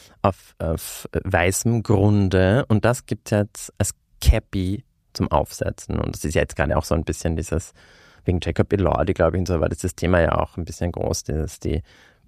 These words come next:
Baseballkappe mit irgendwas Lustigem draufgestickt, ist so wieder neue Logo, T-Shirt-Ersatz und so.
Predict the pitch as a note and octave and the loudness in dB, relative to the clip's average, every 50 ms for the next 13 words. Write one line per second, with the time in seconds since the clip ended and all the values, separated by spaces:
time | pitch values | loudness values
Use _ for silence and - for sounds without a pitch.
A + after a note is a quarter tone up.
0 | _ _ _ _ _ - - F#2 F#2 - - - F#2+ F2+ - - G#2 F2 - - | _ _ _ _ _ 2 2 2 2 0 0 0 0 0 0 0 0 0 0 2
1 | G#2 F#2+ F#2+ F#2 F2 - D2+ E2+ F2+ E2+ - F2 E2+ - - - - - - - | 0 2 2 0 -2 0 -2 0 0 0 0 0 -2 -2 -4 -8 -10 -10 -12 -16
2 | _ - - G#2+ G2 - - F#2 G2 F#2 F2+ F#2 E2 D#2+ E2+ - - G2+ - - | _ 0 2 2 2 2 0 0 0 0 0 0 2 2 0 0 -2 -6 -2 -2
3 | G#2 F#2 - - F#2+ - - F#2 F#2+ F2 F2 F2+ F2+ E2 D#2 E2 F2 E2+ F2 F2+ | -2 -4 -2 -6 -4 -2 0 0 2 4 4 4 4 4 4 4 4 4 4 4
4 | F2 E2+ E2+ F2 F2 F2+ F#2+ G2+ F#2+ - G2 F#2+ F#2+ - - - A2 G#2 G2 - | 4 2 2 2 2 2 2 2 2 2 0 0 0 -2 -2 -2 0 0 0 2
5 | - G2 F2 - F2+ F#2 - - F2 E2+ E2+ - - - F#2 F2+ F2 - - F2+ | 2 2 2 2 0 -2 0 0 2 2 0 -2 -4 -4 -4 -4 -2 -2 0 0
6 | E2 E2+ F2 E2+ F#2+ | 2 2 0 0 -2